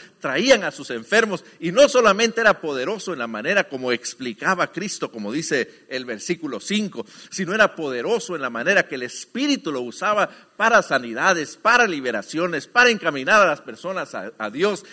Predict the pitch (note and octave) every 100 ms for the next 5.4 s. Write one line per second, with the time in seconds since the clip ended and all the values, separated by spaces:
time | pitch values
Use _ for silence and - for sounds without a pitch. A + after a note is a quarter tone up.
0 | - G#3+ A#3 F#3 - C#3+ C3+ C#3 D#3 F3
1 | G3+ F#3 D3+ - _ C3+ B2+ A#2+ A#2 A2
2 | - D3+ D3 A2+ G2+ F#2 A#2+ A#2+ - -
3 | _ _ _ _ _ _ _ _ _ _
4 | _ - F3+ F3+ D#3+ C#3+ - C4 A#3+ D#3+
5 | C3 A#2 G#2+ G#2